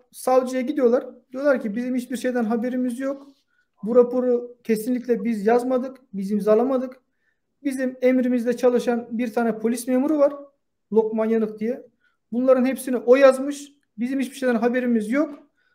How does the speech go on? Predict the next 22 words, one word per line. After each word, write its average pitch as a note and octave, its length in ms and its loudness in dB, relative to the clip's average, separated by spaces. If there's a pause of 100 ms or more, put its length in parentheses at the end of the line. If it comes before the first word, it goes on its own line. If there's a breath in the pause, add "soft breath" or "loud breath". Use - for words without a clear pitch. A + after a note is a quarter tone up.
(200)
Bunlar C#4+ 340 2
kumpası A3+ 400 0
kurmuşlar." G3+ 500 0
diye G#3 340 -2 (240 loud breath)
Lokman A#3+ 320 2
Yanık B3+ 340 -2
aleyhine A3+ 600 0
ifade B3+ 380 2
veriyorlar. C#4+ 460 0 (720 soft breath)
Ve C#4+ 400 0 (160)
sözde B3+ 380 -2
kumpas C4 500 0
dosyasında B3+ 920 0
bu A3+ 120 -6
emniyet C4 440 0
müdürleri A3 680 2 (440)
tanık F4 340 0
durumuna A#3+ 300 2
geliyorlar. D3+ 420 -2 (280)
Tanık D#4+ 280 2
oluyorlar E3 340 4
yani. C#3 240 -8